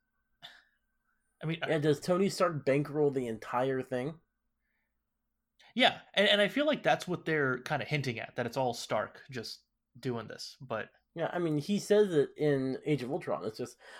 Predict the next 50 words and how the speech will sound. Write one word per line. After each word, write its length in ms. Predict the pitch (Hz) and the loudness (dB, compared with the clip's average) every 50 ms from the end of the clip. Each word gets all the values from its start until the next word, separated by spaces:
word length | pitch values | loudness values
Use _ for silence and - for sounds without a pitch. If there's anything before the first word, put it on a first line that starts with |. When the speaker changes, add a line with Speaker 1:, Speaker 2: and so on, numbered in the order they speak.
| - - - | -20 -8 -4
Speaker 2:
uh, 100 | 131 104 - | -4 -2 0
um, 280 | - 139 139 127 123 113 | 0 0 0 0 -2 -4
he, 460 | - 196 190 190 - 170 151 151 170 - - _ | 0 0 2 2 2 0 0 -2 -4 -6 -8 _
he's 180 | 131 113 131 - | -12 -10 -6 2
talking 200 | - 151 131 131 | 4 4 4 4
about 160 | 120 98 - - | 2 0 0 2
Cap. 200 | - 120 110 - | 2 2 2 2
It's 60 | 113 | 0
like, 120 | 120 107 - | -2 -2 0
"He's 160 | 208 202 170 | 0 0 0
in 100 | 151 139 | 0 0
charge. 400 | - 170 143 120 113 110 - - - - - - - - _ | 2 2 4 4 4 2 -2 -8 -16 -18 -16 -16 -18 -2 _
I 100 | 135 151 156 | 4 4 4
just 240 | 151 151 135 135 123 | 4 2 0 0 2
build 240 | 151 156 151 147 | 4 6 8 8
everything 520 | 151 147 127 135 139 - 147 139 135 135 127 | 8 8 6 6 4 4 4 4 4 4 2
and 100 | 123 - | 0 2
pay 160 | 151 147 139 | 4 4 4
for 180 | - - 131 131 | 4 2 2 2
everything," 640 | 127 123 131 127 - - 127 127 123 120 120 117 113 | 2 2 2 0 0 0 0 2 2 0 -2 -4 -4
and 120 | 107 110 | -4 -4
I 60 | 117 | -4
can't 160 | 113 - 135 120 | -2 -2 -2 -2
remember 220 | 117 113 107 110 | -2 -2 -4 -4
the 80 | 104 - | -4 -4
third 260 | - 117 110 101 - | -4 -4 -4 -4 -6
thing. 180 | 87 87 98 - - _ _ _ _ _ _ _ _ _ | -8 -12 -12 -12 -16 _ _ _ _ _ _ _ _ _
Speaker 1:
Make 220 | 151 156 151 147 156 | -2 -2 0 2 2
everything 260 | 143 135 127 143 139 | 0 2 4 6 6
Speaker 2:
But 80 | 131 | 6
he 80 | 135 160 | 6 6
Speaker 1:
look 80 | 151 - | 6 6
cool. 80 | 214 196 | 6 6
Speaker 2:
says, 200 | 156 143 - - - - _ _ _ _ _ _ _ _ _ _ - | 6 2 -2 -12 -20 -20 _ _ _ _ _ _ _ _ _ _ 2
yeah, 140 | 151 143 135 | 2 4 4
make 180 | 143 139 - | 4 2 2
everything 340 | 139 156 151 147 165 147 139 | 0 -4 -2 0 0 2 2
look 160 | 147 139 139 | 2 0 0
cool. 220 | - 139 123 123 - - - - - | -4 -6 -6 -6 -8 -10 -14 -16 -16
Speaker 1:
<laughs> 260 | - - - - - 156 | -12 -10 -10 -8 2 6
Speaker 2:
But 180 | 190 180 180 202 | 8 8 8 8
yeah, 180 | 202 160 143 | 8 8 6
he, 440 | 143 175 202 208 208 214 185 151 - | 6 4 2 2 2 2 0 -4 -8
he 360 | 117 165 143 - - 208 214 - | -10 -10 -10 -6 -2 0 0 4
says 240 | - 233 226 - | 4 4 4 4
he, 220 | 208 180 143 123 - - | 2 0 0 -2 -4 -2
he 260 | 156 180 165 139 117 - 101 117 - | 0 2 2 2 0 -2 -8 -4 2
pays 240 | 175 196 226 202 139 | 4 4 4 4 2
for 80 | 131 | -2
everything. 400 | 117 90 101 - - - - - | -2 -2 -4 -8 -12 -14 -16 -16